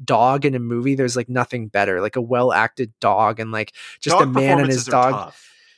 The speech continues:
Speaker 1: Yeah, and it is. And I thought they did a great job with this. And, like, yes, it's a little bit much of, like, how smart this dog is and, and, and things like that. And it, it, but I just kinda like that in a sci-fi movie like this, where you needed someone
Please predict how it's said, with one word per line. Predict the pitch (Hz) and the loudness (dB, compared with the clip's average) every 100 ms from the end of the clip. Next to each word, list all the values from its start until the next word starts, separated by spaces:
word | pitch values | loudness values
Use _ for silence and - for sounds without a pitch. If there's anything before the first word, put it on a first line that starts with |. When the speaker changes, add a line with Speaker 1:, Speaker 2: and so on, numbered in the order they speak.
| _ | _
Speaker 1:
Yeah, | 190 247 | -4 0
and | 233 | 2
it | 247 254 | 2 2
is. | 330 185 | 2 2
And | |
I | 185 | 0
thought | 185 220 247 | 2 0 0
they | |
did | 226 220 | -2 0
a | 208 | 0
great | 185 196 | 0 -2
job | 170 156 175 277 | -2 -2 0 0
with | 208 | -4
this. | 143 123 | -4 -4
And, | 180 | -4
like, | 180 185 - | -2 -2 0
yes, | 302 - | 0 0
it's | 339 | 0
a | 247 | 0
little | 233 277 277 | 0 0 0
bit | 196 196 | 2 0
much | 156 139 131 147 | -2 -2 -2 0
of, | 160 135 | -2 0
like, | 127 | -2
how | - 143 | 0 0
smart | 147 - 123 131 - | 0 -2 -2 -2 -2
this | 135 | -4
dog | 135 131 131 127 | 0 0 0 0
is | 123 131 127 | -2 -2 -2
and, | 117 | -6
and, | 107 123 | -6 -6
and | 110 131 120 | -6 -8 -6
things | 135 131 | -8 -2
like | 123 110 | -2 0
that. | 101 117 | 2 2
And | 127 | 0
it, | 120 - | -4 -6
it, | 131 - | -8 -2
but | 175 | 0
I | 170 185 | 2 2
just | 254 - | 0 -2
kinda | - 262 | -2 0
like | 165 143 165 | 2 0 2
that | 147 139 | 0 0
in | 139 | -2
a | |
sci-fi | 135 - 120 127 135 123 | -2 0 0 0 -2 -2
movie | 117 123 123 | -4 -4 -4
like | 107 - | -4 -4
this, | 120 107 - | -4 -4 -4
where | - | -6
you | 120 143 | -4 -4
needed | 147 160 190 175 | -2 0 0 0
someone | - 160 160 156 151 151 | -2 -2 0 -2 -2 -4